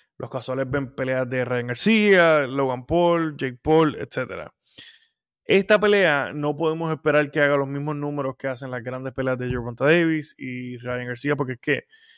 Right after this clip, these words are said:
esto no es lo que es eso. Aunque sí es una pelea que muchas personas han estado esperando, no es una pelea ultra taquillera y tampoco va a ser una pelea. Lo que yo entiendo que va a suceder es que son, estos dos boxeadores van a ser inteligentes, van a ser muy cuidadosos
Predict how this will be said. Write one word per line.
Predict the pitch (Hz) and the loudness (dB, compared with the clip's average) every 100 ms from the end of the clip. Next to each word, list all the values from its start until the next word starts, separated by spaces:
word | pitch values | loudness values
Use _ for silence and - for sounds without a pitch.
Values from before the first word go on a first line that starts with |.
| _ | _
esto | - 139 180 | -8 -2 0
no | 160 | 2
es | 156 | 2
lo | |
que | 139 | 2
es | 131 | 0
eso. | 120 - | -2 -2
Aunque | 147 160 170 | -2 0 -2
sí | - | -2
es | 175 | -2
una | 175 | 0
pelea | 170 170 | 0 0
que | 147 | -2
muchas | 147 165 | -6 -6
personas | 147 - 151 | -6 -4 -4
han | 143 | -4
estado | 139 147 | 0 0
esperando, | 147 160 165 143 123 _ _ _ | 4 2 2 0 -4 _ _ _
no | 147 151 156 | -2 0 0
es | - | -2
una | 147 143 | -2 -2
pelea | 131 139 135 - | 2 2 2 2
ultra | 156 147 147 135 | 0 0 -2 0
taquillera | 135 127 143 151 131 127 _ _ _ | -2 -2 2 4 4 0 _ _ _
y | - | -2
tampoco | 160 151 139 175 175 165 | 4 4 6 4 10 10
va | 143 | 12
a | |
ser | 160 151 139 | 10 8 6
una | 147 143 | 2 2
pelea. | 143 139 139 131 - _ _ _ _ _ _ | 4 4 4 2 -2 _ _ _ _ _ _
Lo | - 160 156 | 0 4 4
que | 147 | 4
yo | 143 | 0
entiendo | 160 156 165 160 | -2 -2 -2 2
que | 151 | 2
va | |
a | 151 | 2
suceder | 143 147 147 147 - _ _ | -2 -2 -2 -2 -8 _ _
es | 139 - | -12 -6
que | 151 | -8
son, | - 143 131 - | -6 -8 -8 -6
estos | 143 - 139 | -6 -4 0
dos | 143 | 0
boxeadores | 139 - 135 139 131 | 0 0 2 2 0
van | 135 | -4
a | 139 | -6
ser | 151 127 _ _ | -8 -10 _ _
inteligentes, | 156 151 143 135 156 190 180 214 - - _ _ - | -10 -4 -2 0 2 0 -2 -6 -6 -14 _ _ -18
van | 123 | -14
a | 123 | -12
ser | 120 | -8
muy | 123 160 | 0 0
cuidadosos | 175 190 185 160 151 160 170 - | 6 8 10 10 8 4 -2 -8